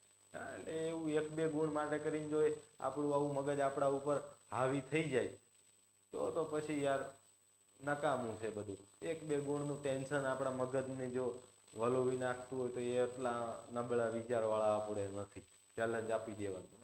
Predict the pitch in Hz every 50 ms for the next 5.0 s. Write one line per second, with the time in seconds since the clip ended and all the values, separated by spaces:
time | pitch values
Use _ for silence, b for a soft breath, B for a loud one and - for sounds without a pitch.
0 | - - _ _ _ _ _ - 117 113 107 101 104 98 95 - 98 98 104 98
1 | 92 - _ 101 95 95 95 95 95 92 92 - _ _ _ _ _ _ _ _
2 | _ 117 113 117 110 98 - 110 101 - 107 104 101 101 98 - 101 98 101 101
3 | 98 92 - - - 98 98 95 90 - 95 95 95 90 90 87 85 82 - -
4 | - - - 98 98 101 98 101 95 90 87 82 - - 85 - - - 131